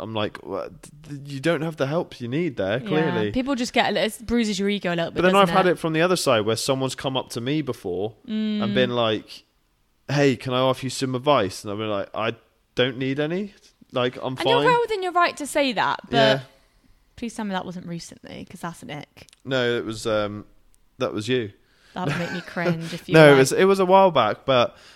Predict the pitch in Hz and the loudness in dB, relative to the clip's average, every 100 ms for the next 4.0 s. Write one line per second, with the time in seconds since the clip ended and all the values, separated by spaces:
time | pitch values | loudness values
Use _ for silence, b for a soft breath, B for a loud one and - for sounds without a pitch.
0 | B 156 180 160 160 175 - - 120 - | B 0 2 2 4 2 2 0 -2 4
1 | 147 113 101 101 - 127 - 139 131 127 | 4 4 2 -2 -2 0 0 2 0 2
2 | 139 131 123 120 113 123 120 113 101 107 | 2 2 0 0 6 6 6 4 0 2
3 | 101 95 - - 208 208 196 185 180 | 2 0 -6 -10 -6 -4 -4 -6 -8